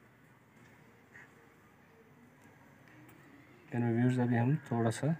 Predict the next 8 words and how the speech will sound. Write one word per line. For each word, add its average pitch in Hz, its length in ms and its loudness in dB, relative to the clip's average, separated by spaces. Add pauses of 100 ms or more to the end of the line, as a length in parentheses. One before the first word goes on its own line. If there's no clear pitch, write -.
सिरका 117 400 0
डालेंगे। 123 440 6 (4000)
अगर 104 160 -2
सिरका 120 400 2
ना 123 160 6
हो 123 180 6
तो 120 140 -2
आप 104 160 2